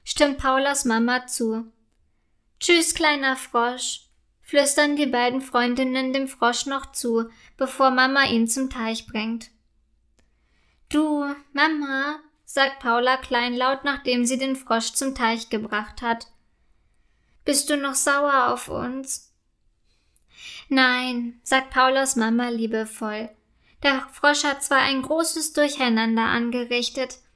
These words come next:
aber er war auch ganz lustig.“ „Vielleicht richtet er jetzt im Teich wieder Durcheinander an“,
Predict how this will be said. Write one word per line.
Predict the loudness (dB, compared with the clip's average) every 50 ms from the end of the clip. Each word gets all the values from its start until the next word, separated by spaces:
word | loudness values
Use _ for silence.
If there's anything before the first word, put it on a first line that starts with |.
| _ _ _ -20 -20 -8 2
aber | 2 4 6 6
er | 6 6 4 4 6
war | 6 6 6 6
auch | 2 0 -2
ganz | 0 0 0 0 0 -2
lustig.“ | -2 -2 0 -2 -2 -2 -6 -6 -8 -8 -14 -20 _ _ _ _ _ _ _ _ _ _ _ _ _ _ _ _ _ _ _ _ _ _ _ -20 _ _ _ _ _ _ _
„Vielleicht | -2 2 4 4 6 4 2 2 0
richtet | 0 0 0 -2 -6 -8 -4 0
er | 2 4 6
jetzt | 6 6 4 4 2 0
im | 0 0 0
Teich | -2 -4 -4 -4 -6 -6 -4
wieder | -6 0 2 2 2 2
Durcheinander | 2 0 -2 -2 -2 -4 -4 -4 -2 -2 -2 -2 0 2 2
an“, | 2 2 0 0 -2 -2 -4 -6